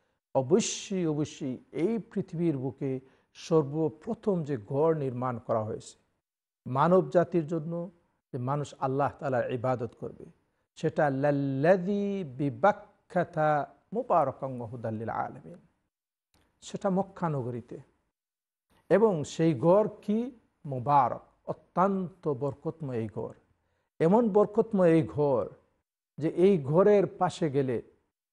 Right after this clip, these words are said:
মসজিদুল হারামে সেখানে নামাজ পড়তে গেলে এক রাকাত এক লক্ষ রাকাতের সওয়াব, এক নামাজ এক লক্ষ নামাজের সওয়াব। এই যে এত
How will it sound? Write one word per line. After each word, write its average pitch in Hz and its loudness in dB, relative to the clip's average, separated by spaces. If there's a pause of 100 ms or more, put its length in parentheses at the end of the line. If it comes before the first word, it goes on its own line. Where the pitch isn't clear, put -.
(160)
মসজিদুল 160 0
হারামে 156 2
সেখানে 147 -4
নামাজ 135 -2
পড়তে 135 -8
গেলে 127 -6 (580)
এক 160 0 (140)
রাকাত 156 -2 (340)
এক 139 -6
লক্ষ 139 -8
রাকাতের 117 -6
সওয়াব, - -16 (160)
এক 160 -2
নামাজ 160 -4 (260)
এক - -4
লক্ষ 151 -4
নামাজের 123 -8
সওয়াব। - -16 (880)
এই 233 0
যে 214 -4
এত 170 -4